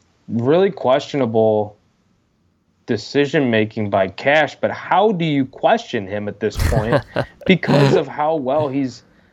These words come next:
Speaker 1: handled these guys? And he,
Speaker 2: Yeah.
Speaker 1: like, he pushes the right buttons. And, like, going back to what we were talking about before, like, I call, I, I think the Rays are just, I, like, my nickname for them is just the innovators.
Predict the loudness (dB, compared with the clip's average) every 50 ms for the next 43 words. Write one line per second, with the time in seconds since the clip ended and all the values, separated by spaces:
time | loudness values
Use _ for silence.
0 | _ _ _ _ _ _ -14 -6 -2 0 0 2 2 0 0 0 -2 -4 -4 -4
1 | -6 -6 -4 -4 -4 -4 -6 -8 -10 -12 -14 -18 _ -6 -4 -4 -4 -4 -2 2
2 | 2 6 6 6 6 4 0 -4 -8 -6 -6 -6 -6 -2 -2 -2 -2 0 -2 0
3 | 0 2 2 4 4 2 2 2 2 0 0 0 -2 -10 -10 -10 -12 -14 _ _
4 | _ _ _ _ _ _ -4 0 2 2 2 2 2 0 2 2 2 2 0 0
5 | 0 -2 -4 -2 0 0 -2 -2 -6 -6 -2 0 0 0 2 0 0 0 0 -2
6 | 2 2 4 4 2 0 -4 -8 -10 -10 -10 -8 0 0 2 4 4 4 2 2
7 | 0 -4 -10 _ _ _ _ _ _ _ _ _ _ _ _ _ _ _ _ _
8 | _ _ _ _ _ _ _ _ _ -10 -2 2 2 2 2 2 0 0 0 2
9 | 0 2 2 2 2 2 0 0 0 -6 -4 -2 -4 0 2 2 2 4 4 4
10 | 4 4 2 0 -4 -6 -6 -8 -10 -12 -12 -12 -12 -2 0 0 0 0 -6 _
11 | _ _ _ 0 0 0 2 4 2 2 4 2 0 0 2 0 0 0 0 -2
12 | -2 -2 0 0 -2 -4 -4 -6 -4 -4 -4 -6 -2 0 0 0 2 2 2 2
13 | 2 2 -2 -2 -4 -10 -18 _ -20 -20